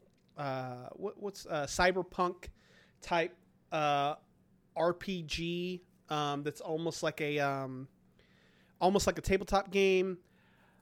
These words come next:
I think that it is really, really good. The writing in this game is kind of amazing. Um,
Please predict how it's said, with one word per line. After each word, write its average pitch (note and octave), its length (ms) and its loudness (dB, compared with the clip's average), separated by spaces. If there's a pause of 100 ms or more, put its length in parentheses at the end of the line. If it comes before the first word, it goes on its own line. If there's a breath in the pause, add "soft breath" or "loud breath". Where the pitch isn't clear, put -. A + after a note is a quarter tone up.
(480 soft breath)
I G3 160 10
think A3 300 0
that A3 160 6
it A3+ 120 2
is A3 220 0
really, G3 520 0
really G3 280 2
good. F3 440 2 (100)
The E3 180 2
writing F3 500 4
in G#3+ 80 2
this G#3 200 0
game G#3+ 300 2
is - 200 -6
kind F3+ 400 0
of F3 120 -2
amazing. D#3 580 0 (640 soft breath)
Um, D#3 540 2